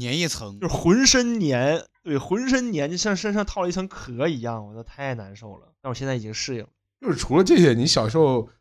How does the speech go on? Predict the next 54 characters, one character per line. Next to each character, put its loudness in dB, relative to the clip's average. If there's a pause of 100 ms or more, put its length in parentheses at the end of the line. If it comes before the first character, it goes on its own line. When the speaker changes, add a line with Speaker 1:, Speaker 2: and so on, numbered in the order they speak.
(120)
Speaker 3:
或 -6
者 2
你 2
最 -4
近 -4
在 2
夏 0
天 -4
里 -2
面 2
有 0
发 -6
生 -2
过 0
什 -2
么 -4
特 -16
别 -8 (220)
让 -4
你 -10
记 -18
忆 -8
深 -12
刻 -20
的 -12
事 -14
情 -20
吗？ -20 (160)
Speaker 2:
现 0
在 0
吗？ -6 (300)
Speaker 3:
最 -16
近 -12
啊， -14 (280)
就 -20
是 -18
你 -20 (240)
Speaker 2:
最 -20
近 -14
啊。 -2
Speaker 3:
过 4
往 0
的 -4
人 -6
生 -16
中。 -12 (100)
Speaker 1:
我 -8
有 2
一 0
个， -14 (100)
我， -12
我 -6
有， -6
我 -20